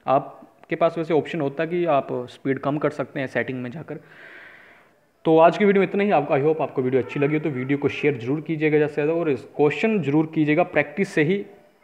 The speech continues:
आप, आपकी स्पीड बढ़ेगी, प्रैक्टिस से ही आप क्वेश्चन को, ऐसा नहीं कि आप बस आपने ये देख लिया बस, हाँ, क्वेश्चन आ गए, तो क्वेश्चन आपको सॉल्व करने ही पड़ेंगे। तो आज की वीडियो में इतना ही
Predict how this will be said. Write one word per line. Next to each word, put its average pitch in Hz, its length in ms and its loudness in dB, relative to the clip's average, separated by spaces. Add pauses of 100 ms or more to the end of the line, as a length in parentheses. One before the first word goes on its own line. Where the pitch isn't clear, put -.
आप, 117 480 -2 (140)
आपकी 123 240 -2
स्पीड 143 340 -2
बढ़ेगी, 139 360 0
प्रैक्टिस 147 460 -4
से 147 60 -2
ही 139 80 0
आप 127 160 0
क्वेश्चन 131 320 -8
को, 143 100 0
ऐसा 139 160 0
नहीं 151 120 -4
कि 165 100 -2
आप 139 160 4
बस 135 200 -2
आपने 131 240 -6
ये 127 260 -4
देख 127 200 0
लिया 139 180 0
बस, 123 220 -6
हाँ, 123 200 -12
क्वेश्चन 131 240 -2
आ 123 100 -4
गए, 147 80 -2
तो 160 100 -10
क्वेश्चन 151 360 -2
आपको 160 180 0
सॉल्व 147 280 -2
करने 123 280 -4
ही 117 60 -6
पड़ेंगे। 117 320 -10 (760)
तो 113 280 -4
आज 127 180 -2
की 160 80 -6
वीडियो 151 160 0
में 139 80 -2
इतना 160 160 -6
ही 180 120 -4